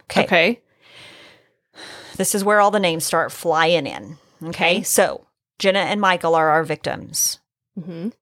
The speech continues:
Speaker 1: Cedric Marks. We're just gonna call him Marks 'cause he doesn't deserve a first name.
Speaker 2: Is sus.
Speaker 1: Is sus.
Speaker 2: Mm-hmm.
Speaker 1: Now enters Maxwell.
Speaker 2: Mm-hmm.
Speaker 1: Okay. Maya Maxwell is twenty-six years old.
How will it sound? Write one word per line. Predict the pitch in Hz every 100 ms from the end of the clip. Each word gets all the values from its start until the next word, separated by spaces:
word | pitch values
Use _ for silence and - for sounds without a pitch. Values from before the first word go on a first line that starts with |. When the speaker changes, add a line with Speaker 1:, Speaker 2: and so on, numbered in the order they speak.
| _
Speaker 1:
Cedric | - - 170 - 120 - - - _ -
Marks. | 151 - - - - - _ -
We're | 160
just | 160
gonna | 135 123
call | 143
him | 123
Marks | 131 113 - -
'cause | -
he | 151
doesn't | 110 123
deserve | 139 139 127
a | 123
first | - -
name. | - - _ _
Speaker 2:
Is | 202 185
sus. | - - - - - -
Speaker 1:
Is | 170 -
sus. | - 160 - - -
Speaker 2:
Mm-hmm. | 180 170 208 _ _ _ _ -
Speaker 1:
Now | 165 156 175 185
enters | 208 196 170 165 165 - - - _ _ _ _ -
Maxwell. | 170 - - - 101 - _ _ -
Speaker 2:
Mm-hmm. | 190 175 175 226 -
Speaker 1:
Okay. | - 165 185 _ - - _ _ _ -
Maya | 165 165
Maxwell | 165 156 - 180 156
is | 156
twenty-six | - 156 156 160 -
years | 160 147 156
old. | 156 226 - -